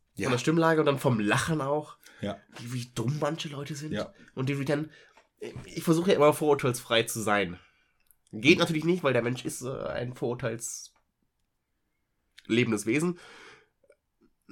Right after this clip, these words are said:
Speaker 2: Aber wie gesagt, ich hab mich dann immer mit der unterhalten und lalala. Yay. Da ist natürlich, äh,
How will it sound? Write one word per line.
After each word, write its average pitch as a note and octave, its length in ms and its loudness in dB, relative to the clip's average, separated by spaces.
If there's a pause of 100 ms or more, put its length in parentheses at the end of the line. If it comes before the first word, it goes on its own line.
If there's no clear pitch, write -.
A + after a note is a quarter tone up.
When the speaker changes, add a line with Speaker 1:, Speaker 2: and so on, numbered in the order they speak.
(220)
Speaker 2:
Aber D3+ 180 4
wie - 20 4
gesagt, D3 160 4
ich B2+ 80 -4
hab - 60 -2
mich D3+ 100 -2
dann C#3 160 2
immer C#3 220 0
mit C3+ 100 -4
der C3+ 120 0
unterhalten C3 640 0
und - 100 -6
lalala. - 320 -12 (1600)
Yay. A#2+ 540 4 (400)
Da G2+ 160 0
ist - 300 -2
natürlich, E3 520 4
äh, C#3 480 4